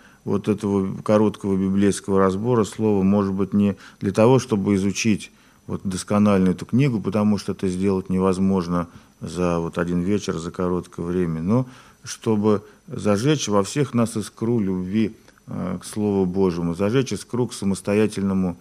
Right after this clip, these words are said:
изучению Библии, чтобы, придя домой, открывая книгу пророка Осии, он был для нас не чем-то таким вот, знаете, там, непонятно туманным, где-то далёким и недоступным, да,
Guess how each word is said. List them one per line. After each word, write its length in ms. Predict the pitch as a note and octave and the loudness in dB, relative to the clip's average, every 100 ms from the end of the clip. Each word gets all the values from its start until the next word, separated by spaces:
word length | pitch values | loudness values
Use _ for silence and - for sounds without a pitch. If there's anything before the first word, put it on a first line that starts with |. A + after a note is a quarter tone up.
| - - _ - - _ | -18 -20 _ -20 -20 _
изучению 540 | - F#2+ - G#2+ G#2 | -8 -6 2 4 6
Библии, 340 | G2 A2+ F2+ F2 | 6 4 4 -2
чтобы, 280 | - F2+ E2 | -4 -12 -8
придя 300 | G#2+ F#2+ G2+ | -4 2 4
домой, 420 | F#2+ G2+ A#2+ B2+ B2+ - - | 4 4 6 4 0 -16 -10
открывая 500 | - - G#2 G#2 G2 | -10 0 4 6 4
книгу 320 | - G2+ F#2 | 4 4 2
пророка 480 | - F#2+ F#2+ F2 G2+ | 2 2 2 0 -2
Осии, 340 | A#2 A2+ G#2 | -2 -2 -2
он 300 | G2 F#2+ F#2+ | 0 2 0
был 240 | G2 F#2+ - - - | 0 0 -2 -18 -2
для 160 | G2 | 2
нас 220 | G2+ F#2 | 2 0
не 100 | G#2 | -4
чем-то 320 | F2+ C3+ A#2+ G2+ | -2 0 0 0
таким 400 | G2 F#2 F#2+ E2+ | -4 -2 -4 -2
вот, 160 | D#2+ - - - _ | -4 -10 -20 -20 _
знаете, 280 | - F#2+ F2+ | -6 -4 -6
там, 280 | - E2+ E2+ | -8 -6 -4
непонятно 680 | F2+ G2 G2 G#2+ G#2 F#2+ E2+ - _ | -4 0 2 2 2 -2 -4 -10 _
туманным, 580 | G#2 G2 G#2 G2 F#2+ F2 | 0 4 4 4 2 2
где-то 240 | F#2 F2+ | 2 2
далёким 680 | F2+ F#2+ G2 A2 G2+ G2 E2+ - _ _ _ - | 2 4 6 6 4 2 2 -2 _ _ _ -8
и 200 | A2 G2+ | 0 2
недоступным, 880 | G2+ G2+ G#2 - E3+ E3 G2+ F2+ E2 | 4 4 4 2 2 2 2 0 4
да, 260 | G2 B2 | 2 2